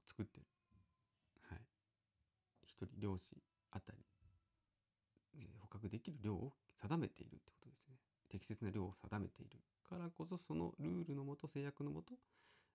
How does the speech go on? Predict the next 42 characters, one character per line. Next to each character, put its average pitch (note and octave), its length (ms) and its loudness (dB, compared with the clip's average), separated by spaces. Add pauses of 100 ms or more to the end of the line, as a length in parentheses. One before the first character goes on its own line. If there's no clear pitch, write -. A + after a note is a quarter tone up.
み F#2 80 6
ん F2 40 4
な F2+ 80 0
が - 140 -6 (180)
よ F2 120 6
り F2+ 180 2 (960)
一 - 180 -4
番、 E2+ 180 0 (520)
あ - 20 -2
の、 D#2+ 60 -2 (320)
一 - 140 -6
番 F#2 140 4
儲 C#3 160 6
か C#3+ 140 -2
る G#2 140 0 (300)
と - 140 -20
こ - 80 4
ろ E2 80 2
を E2+ 120 -6 (140)
目 E2+ 80 2
指 E2+ 160 -4
し - 100 -16
て - 140 -18 (960)
や E2 100 0
っ - 20 0
て - 180 -8
る E2+ 100 0
ん F2 40 0
で F#2+ 100 -6
す - 100 -18
け - 80 -18
ど、 - 60 -20 (100)
日 G#2+ 80 2
本 C#3+ 260 2
に F2 120 2
は - 180 -6 (320)
そ - 60 -4
れ F2+ 40 -2
が E2+ 100 -4
な G#2 220 2
い C3+ 60 4
の - 60 -2